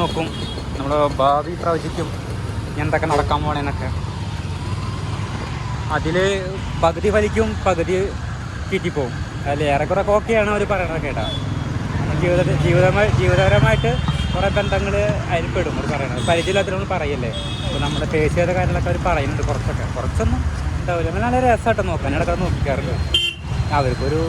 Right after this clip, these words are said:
ഇതല്ല, നമുക്കും ഒരു എന്റർടൈൻമെന്റ് അങ്ങനെ ആയിട്ട് നമ്മൾ നോക്കി. ഞങ്ങൾ വന്ന ബസ് ആട്ടത്.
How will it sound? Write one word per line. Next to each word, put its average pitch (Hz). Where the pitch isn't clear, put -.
ഇതല്ല, -
നമുക്കും 226
ഒരു 190
എന്റർടൈൻമെന്റ് 151
അങ്ങനെ 131
ആയിട്ട് 147
നമ്മൾ 165
നോക്കി. 147
ഞങ്ങൾ 185
വന്ന 180
ബസ് 151
ആട്ടത്. 123